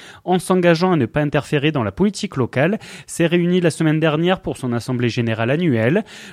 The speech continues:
L'occasion pour l'actuelle présidente du conseil départemental, Sophie Pantel, d'échanger avec les anciens élus sur les différents dossiers qui occupent en ce moment la collectivité. Parmi les sujets qui ont également occupé plus largement la conversation,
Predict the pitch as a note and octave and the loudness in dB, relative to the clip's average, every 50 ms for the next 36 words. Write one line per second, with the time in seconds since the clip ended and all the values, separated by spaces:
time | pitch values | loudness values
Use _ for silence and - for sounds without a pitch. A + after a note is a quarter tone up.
0 | - - A#2+ A#2+ - - A#2+ A#2 G#2 C3 C3+ D3 - - B2+ B2 B2 A#2 - - | -10 -6 -6 -4 -2 -2 -2 -2 0 0 -2 -2 -2 -4 -6 -4 -6 -6 -2 -4
1 | C#3+ C3+ C3 - - C#3+ B2+ C3+ C#3 D3+ D3 D3+ C#3+ - C#3+ C3+ - D3 D3 - | -2 -2 -2 -2 -2 -2 -2 -2 -2 0 0 -2 -2 -4 -8 -8 -4 -4 -4 -2
2 | - C#3+ C#3+ D3 C#3 D#3 C#3+ - - D3 D3+ D3+ - E3+ D#3+ D#3+ D#3+ - E3 - | 0 0 0 2 2 2 0 0 -2 -4 -4 -2 0 0 0 0 -2 -6 -6 -6
3 | - E3 D#3+ D#3+ D#3 D#3+ E3 F3 F3 F3+ E3+ D#3 C#3 C#3 B2+ - D3 C#3 B2+ B2 | -6 -6 -4 -2 -4 0 2 2 2 2 0 0 0 -2 -2 -2 -4 -4 -2 0
4 | C#3+ D3 D3 C3+ A#2 G#2+ - - G#2+ G2 B2 D3+ D#3 - G#3+ G3+ F3+ D3 A2+ G#2 | 0 2 2 2 0 -2 -4 -6 -6 -4 -2 -4 -2 -2 -2 0 0 0 0 -2
5 | A2+ C#3+ F3+ - - C3+ A#2 A2 G#2 G2+ G#2 - - A#2+ A2+ A#2 A2+ B2 B2+ B2 | -2 -4 -4 -4 -6 -6 -6 -6 -6 -8 -10 -4 -4 -2 -2 -2 -2 -2 -4 -4
6 | - - - D#3 D#3+ D#3+ D#3+ - B2 A2+ - - E3 - - D3+ C3+ - D#3 D3+ | -4 -4 0 0 0 0 0 -2 -4 -2 -2 -6 -8 -6 -6 -6 -4 -2 0 0
7 | D3+ D3 D3+ D#3+ E3 E3 C#3 G2+ - - F3+ G3+ G3 - - F#3+ C#3+ A#2+ G2+ - | 2 2 2 2 2 2 0 -2 -2 -2 -4 -4 -4 -4 -6 -4 -4 -4 -6 -2
8 | - A2+ D#3 F#3+ - - - - - - - - - - E3 E3+ F#3+ F#3 F3 D3 | 0 0 0 0 -2 -8 -20 -20 -20 -20 -20 -10 -2 0 0 2 2 0 -2 -2
9 | - - B2+ A#2+ A2 C#3+ D3 - - B2+ A#2 A2+ A2 A2 G#2+ A#2 A2+ A2+ A#2 B2 | -4 -4 -8 -2 -2 -2 -2 -2 -4 -4 -4 -2 -4 -2 -2 -2 0 0 0 0
10 | B2 A#2+ A2+ - - - B2 A#2+ - C3+ B2 A#2+ A2 G2+ A2+ A2+ A#2+ B2 A#2+ A2 | 0 -2 -4 -6 -2 -2 -2 -2 0 0 0 0 0 -2 -4 -2 0 0 0 -2
11 | - - D#3 D3+ D#3+ - - A#2 G#2 - - - D3 F3+ G#3+ | -2 -2 0 0 0 -2 -2 -6 -6 -6 -2 -2 -2 -2 -2